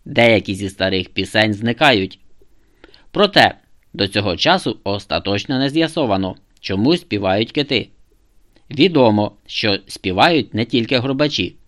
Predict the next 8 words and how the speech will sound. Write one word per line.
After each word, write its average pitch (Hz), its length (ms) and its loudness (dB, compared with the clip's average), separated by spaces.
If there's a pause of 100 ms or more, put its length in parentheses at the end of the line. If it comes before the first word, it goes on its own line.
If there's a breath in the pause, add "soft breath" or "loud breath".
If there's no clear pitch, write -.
(640 soft breath)
Деякі 107 520 2
кити 101 400 -2
клацають, 107 720 0 (360)
інші 123 460 2 (160)
страшенно 104 680 0
ревуть, 139 400 0 (380)
а 95 140 -2
кашалоти 92 680 -2